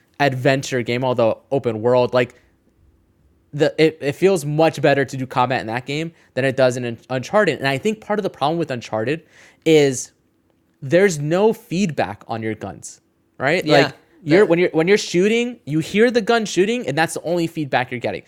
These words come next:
Speaker 1: There's no, like, impact sounds, really. There's no, the enemies kind of flinch, but they also take twelve hundred shots. And there's just, like, what makes Call of Duty shooting,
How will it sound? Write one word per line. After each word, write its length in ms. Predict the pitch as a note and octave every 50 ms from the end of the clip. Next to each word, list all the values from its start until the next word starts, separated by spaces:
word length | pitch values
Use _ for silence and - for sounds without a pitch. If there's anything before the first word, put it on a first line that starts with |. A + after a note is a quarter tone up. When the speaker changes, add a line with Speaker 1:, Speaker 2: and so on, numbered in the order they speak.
| _ _ _
Speaker 1:
There's 200 | D#3+ E3+ E3+ G#3
no, 120 | A#3 A#3+
like, 240 | A#3 G3 D3+ - - -
impact 380 | D#3 F3 E3+ F3 G3 F#3 F#3 -
sounds, 360 | - G3+ G3 F#3+ F#3+ E3+ E3
really. 400 | E3+ F#3 F#3+ F#3+ F#3+ G3 F#3+ - _ - - _ _
There's 260 | D3 D#3+ E3+ D#3 D3
no, 440 | D#3 F#3+ G3 G3+ G3+ G3+ G3 F#3+ - _ _ _ _ _
the 180 | D#3+ F3+ - -
enemies 340 | F3+ G3 A3 A3 A#3 A3 -
kind 240 | - - G3 G3 G3
of 100 | E3+ D3
flinch, 640 | - - - - D3 D3 D#3+ F#3+ G3+ - - - _
but 120 | - D#3+
they 120 | D#3 D3 C3
also 300 | - B2+ C3 C3 - D#3+
take 340 | - - D3+ D3+ C3+ - _
twelve 300 | - - B2 B2+ C#3 -
hundred 260 | - C#3 C#3 B2 G#2
shots. 420 | - - A2+ C3+ D3 - - - - _ _ _ _ _ _ _ _ -
And 540 | D3+ D#3 D#3 D#3 D#3 D3+ D3+ D3+ C#3+ C#3+ - _ _ _ _ _ _ _ _ _ _ _ _ _ _ _ _ _ _ _ _ -
there's 180 | F#3+ G3 -
just, 200 | - A3+ - -
like, 300 | B3 A3+ A3 G#3+ - - _ _ _ _ _ _ _ _ _ _ _ _ _ _ _ _
what 180 | - F#3 G#3 D#3+
makes 220 | F#3+ G#3+ A#3 G#3+
Call 220 | - - G#3+ A3 G3+
of 60 | E3+
Duty 200 | C#3+ D3 E3+ F#3+
shooting, 380 | F3+ - F#3+ F#3+ F#3+ G3 F3+